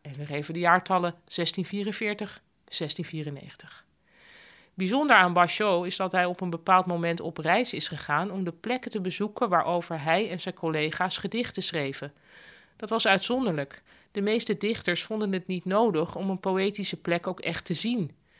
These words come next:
Het besef van een plek was al genoeg om een gevoel te beschrijven. Basho was de eerste dichter die wel echt op pad ging en hij maakte van zijn tocht een min of meer gefictionaliseerd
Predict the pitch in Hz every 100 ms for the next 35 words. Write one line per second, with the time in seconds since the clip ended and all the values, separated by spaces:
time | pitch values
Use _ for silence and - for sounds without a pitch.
0 | _ - 190 165 165 254 269 - - 208
1 | 196 208 208 208 196 175 170 175 170 247
2 | - - 190 180 185 - 247 214 160 151
3 | 151 135 135 - 151 _ _ _ _ _
4 | _ _ - - - _ 185 180 262 269
5 | 247 208 - 202 208 208 165 196 - 202
6 | 180 185 180 214 - 185 - 185 - 160
7 | 156 - 190 233 - 185 175 196 220 233
8 | 196 180 180 165 - 254 - 180 185 220
9 | 262 240 226 226 202 - 240 220 - 202
10 | 165 156 - 190 208 -